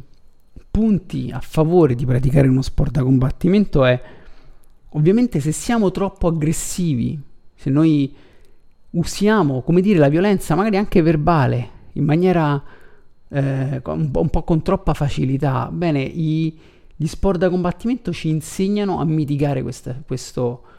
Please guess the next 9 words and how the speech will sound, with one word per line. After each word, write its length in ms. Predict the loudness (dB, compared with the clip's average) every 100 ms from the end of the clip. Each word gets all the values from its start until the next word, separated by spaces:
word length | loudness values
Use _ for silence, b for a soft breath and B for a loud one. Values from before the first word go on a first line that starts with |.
| b
questo 280 | -12 -10 -8
aspetto. 500 | -10 -6 -6 -6 -8
Ho 120 | -6
visto 360 | -4 -6 -2 -2
tantissimi 840 | -2 -2 -4 -4 -4 -2 0 -4 b b b b b b b -10
bambini 580 | -4 -2 0 0 0 0
e 40 |
bambine, 760 | 0 0 0 0 0 0 -4 -10 b b b -8
eh, 600 | -4 -2 -2 -4 -8